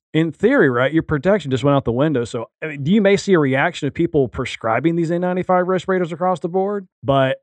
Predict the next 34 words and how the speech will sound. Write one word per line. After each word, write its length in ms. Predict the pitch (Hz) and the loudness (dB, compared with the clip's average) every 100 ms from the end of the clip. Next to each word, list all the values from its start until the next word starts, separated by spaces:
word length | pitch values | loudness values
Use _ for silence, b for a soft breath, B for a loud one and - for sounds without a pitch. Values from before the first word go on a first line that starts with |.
| _ | _
are 160 | 127 127 | -4 -2
they 120 | 127 | -2
really 340 | 117 156 170 | 0 2 2
effective? 420 | 110 135 156 113 | 0 -2 -2 -2
You 80 | 127 | -6
gotta 220 | 185 226 | -4 -4
go 160 | 160 170 | 0 0
and 80 | 143 | 0
look 160 | 160 | -2
at 80 | 139 | -4
what 140 | 131 117 | -6 -10
the 80 | |
scientific 640 | 110 147 131 156 147 104 95 | -8 -6 -6 -6 -6 -8 -8
data 400 | 113 156 120 117 - | -4 -2 -2 -6 -12
and 300 | 131 117 135 | -12 -12 -8
all 200 | 135 139 | -2 -2
this, 280 | 117 - - - | -4 -10 -18 -16
the 80 | |
sites 340 | 107 156 147 - | -4 0 2 0
like 140 | 110 | -8
the 100 | 117 | -10
C 220 | - 156 | -8 -6
D 100 | 139 | -4
C, 440 | 127 147 139 139 135 | -6 -4 0 0 -2
the 100 | 120 | -4
World 240 | 123 120 | -6 -4
Health 240 | 123 139 143 | -2 -2 -2
Organization, 840 | 131 131 127 143 139 139 135 113 | -2 -4 -6 -8 -6 -6 -6 -8
what 100 | 127 | -4
are 80 | 135 | -2
they 140 | 123 | -4
telling 260 | - 156 180 | -2 -2 0
you? 120 | 180 | -2
But 220 | 123 107 | -4 -8